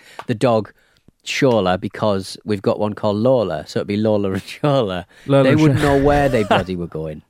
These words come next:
Speaker 1: So, uh, yeah, so we've had to go with Sammy. Um, Sarah's so far, uh, refused to mention,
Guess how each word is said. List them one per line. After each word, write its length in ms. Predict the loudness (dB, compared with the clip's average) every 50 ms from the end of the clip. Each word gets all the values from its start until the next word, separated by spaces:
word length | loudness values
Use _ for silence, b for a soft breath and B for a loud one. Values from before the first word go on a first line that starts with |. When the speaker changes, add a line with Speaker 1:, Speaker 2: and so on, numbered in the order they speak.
| _ _
Speaker 1:
So, 440 | _ -6 -4 -2 0 0 0 0 0
uh, 320 | -2 -2 -2 -4 -4 -4 0
yeah, 220 | 0 2 2 0
so 120 | 0 -4 -4
we've 100 | -2 -2
had 80 | -2 -2
to 60 | -2
go 120 | -2 -2 -2
with 140 | -2 -4
Sammy. 420 | -6 -6 -6 -4 -4 -4 -6 -8 -10 b b b b b b b _
Um, 260 | -4 -2 -2 -2 -4 -4
Sarah's 420 | -2 0 2 2 0 0 -2 -8 -14 -12
so 220 | -4 -2 0 0
far, 260 | 0 0 0 0 -2 -2 -8 _ _ -4
uh, 140 | -2 -2 -2
refused 360 | -2 -4 -4 -4 -4 -4 -6 -6
to 60 | -6
mention, 440 | -6 -6 -6 -6 -8 -10 -10 -10